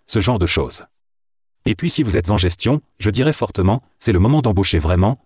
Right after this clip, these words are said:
croyez-le ou non, parce que lorsque vous avez une récession ou du moins, cela ressemble à beaucoup de gens. Beaucoup de gens vont être nerveux.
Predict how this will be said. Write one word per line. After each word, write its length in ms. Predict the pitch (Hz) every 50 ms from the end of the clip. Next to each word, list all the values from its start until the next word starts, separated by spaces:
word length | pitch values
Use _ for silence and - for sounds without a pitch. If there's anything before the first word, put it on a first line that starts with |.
| _ _
croyez-le 340 | - - 123 127 127 117 92
ou 100 | 87 90
non, 200 | 90 98 123 147 - _ _ _ _
parce 180 | - 127 - -
que 100 | - 120
lorsque 260 | 113 131 - - 95
vous 160 | 92 90 95
avez 120 | 101 107 120
une 140 | 104 92 87
récession 380 | 107 110 - 101 - - 120
ou 80 | 113 85
du 80 | 90
moins, 260 | 87 78 82 95 107 - _ _ _
cela 220 | - - 123 123
ressemble 340 | 107 117 - - 139 117 87
à 60 | 82
beaucoup 240 | 85 104 110 - -
de 100 | 95 85
gens. 220 | - - - - - _ _ _ _ _ _ _ _ _ _ _ _ _ _ _ _
Beaucoup 280 | 87 - 135 - 185 165
de 100 | 131 113
gens 180 | 92 131 151
vont 140 | 147 123 120 -
être 220 | 113 - - 98
nerveux. 320 | 90 85 76 76 73 67